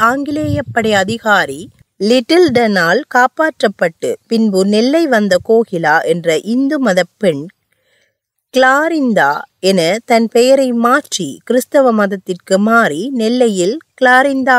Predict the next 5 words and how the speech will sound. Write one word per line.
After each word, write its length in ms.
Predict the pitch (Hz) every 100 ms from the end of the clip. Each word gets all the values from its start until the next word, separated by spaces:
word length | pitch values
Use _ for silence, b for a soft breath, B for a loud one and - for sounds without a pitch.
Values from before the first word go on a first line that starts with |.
| 208
ஆலயத்தையும் 840 | 202 247 247 202 - 160 147 170 339 _ _ _ _ _ _ _ _
ஆரம்ப 520 | 233 254 311 320 320 311
பாடசாலைகளையும் 1120 | - 233 233 254 262 233 220 208 185 160 170 160
ஆரம்பித்த 680 | 202 240 269 214 190 - 185
வரலாற்றை 640 | 180 214 269 262 208 -